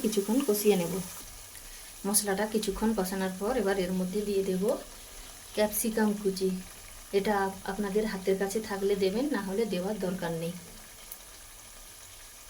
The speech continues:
ক্যাপসিকাম কুচি দিয়ে একটু নাড়াচাড়া করে নেবার পর এবার এর মধ্যে দিয়ে দেব এক চামচ জিরে, এক চামচ ধনে বাটা আর দেড় চামচ চার মগজ বাটা,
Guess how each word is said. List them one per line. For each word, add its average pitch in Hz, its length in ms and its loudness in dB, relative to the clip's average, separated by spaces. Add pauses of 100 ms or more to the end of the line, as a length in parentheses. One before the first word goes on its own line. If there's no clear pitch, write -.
(1700)
ক্যাপসিকাম 220 540 4
কুচি 220 320 4
দিয়ে 220 200 8
একটু 233 120 0 (100)
নাড়াচাড়া 214 480 4
করে 214 220 4
নেবার 214 300 6
পর 214 160 6 (460)
এবার 214 240 4
এর 196 140 2
মধ্যে 196 200 2 (100)
দিয়ে 208 200 6
দেব 208 140 4 (680)
এক 202 140 0
চামচ 214 280 6 (140)
জিরে, 202 240 6 (560)
এক 208 80 -4 (100)
চামচ 214 300 4 (280)
ধনে 196 260 4 (120)
বাটা 170 240 -2 (580)
আর 233 80 6 (260)
দেড় 196 260 10
চামচ 214 320 4 (260)
চার 208 240 8
মগজ 190 360 8
বাটা, 165 240 -4